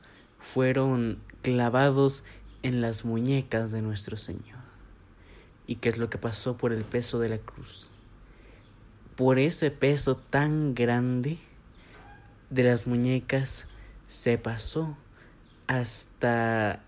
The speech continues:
en medio de sus purísimas manos. Esa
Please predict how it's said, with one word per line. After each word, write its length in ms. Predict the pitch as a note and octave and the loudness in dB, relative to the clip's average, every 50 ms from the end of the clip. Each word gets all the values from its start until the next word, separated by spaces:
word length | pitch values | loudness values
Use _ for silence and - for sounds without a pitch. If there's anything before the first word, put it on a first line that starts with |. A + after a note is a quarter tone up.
| - - | -10 -6
en 320 | B2 A#2+ A#2+ A#2 A2+ A2+ | -4 -4 -2 -2 -2 -2
medio 640 | A#2+ B2+ C#3 C#3+ C#3+ C3+ B2+ A#2+ A#2 A2+ A2 A2 A2 A2 - - - - - - - - - | 0 2 2 2 2 0 0 -2 -2 -2 -2 -4 -6 -8 -12 -16 -20 -20 -20 -20 -20 -14 -10
de 640 | A2+ A2 G#2 A2+ A2 A2 A2 G#2+ G#2+ G#2+ G#2+ G#2+ - - - - - - - | -8 -4 0 0 2 2 2 2 0 -2 -4 -8 -12 -16 -20 -20 -20 -20 -20
sus 560 | - - - A#2+ A#2+ A2+ G#2+ - - - - - | -18 -10 -8 -6 -6 -6 -6 -8 -12 -12 -14 -12
purísimas 680 | - - A#2+ A#2 B2 A#2 - C3 B2 A#2+ A2+ A2 G#2 - | -6 -4 -2 0 0 0 -2 -2 -2 -2 -4 -4 -4 -4
manos. 600 | G#2+ G#2 G2+ - - - - - - - - - - - - - - - - - - - - - - - - - - - - - - - - - - - - - - - - - - - - - - - _ - - - - _ | -4 -4 -6 -8 -12 -16 -18 -16 -16 -16 -16 -16 -20 -20 -20 -20 -20 -20 -20 -20 -20 -20 -20 -20 -20 -20 -20 -20 -20 -20 -20 -20 -20 -20 -20 -20 -20 -20 -20 -20 -20 -20 -20 -20 -20 -20 -20 -20 -20 -20 _ -20 -20 -20 -2 _
Esa 720 | C3 C#3+ E3 D#3+ D3 - - - - D#3+ D#3 D3+ - - | 4 4 4 4 2 2 0 0 0 0 0 -2 -4 -6